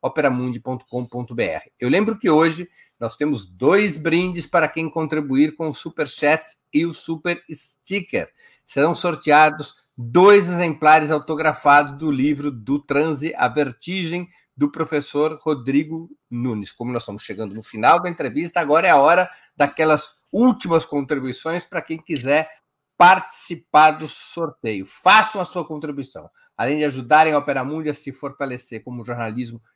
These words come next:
que coloca a verdade acima de tudo, também estarão concorrendo a essa obra indispensável para entender o que é o bolsonarismo, o principal fenômeno político do país nos últimos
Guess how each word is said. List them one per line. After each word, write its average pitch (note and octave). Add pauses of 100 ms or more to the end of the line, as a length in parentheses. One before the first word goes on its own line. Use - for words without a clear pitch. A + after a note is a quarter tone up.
(100)
que G#2+
coloca G2+
a -
verdade F3+
acima F3+
de F#3+
tudo, B3 (260)
também G#3
estarão F3+
concorrendo E3
a D#3
essa D3
obra D#3 (200)
indispensável D#3+ (400)
para C#3
entender E3
o E3+
que D3
é F#3+
o F3
bolsonarismo, F3+
o -
principal D#3
fenômeno E3
político D#3+
do B2
país D3 (280)
nos D#3+
últimos A#2+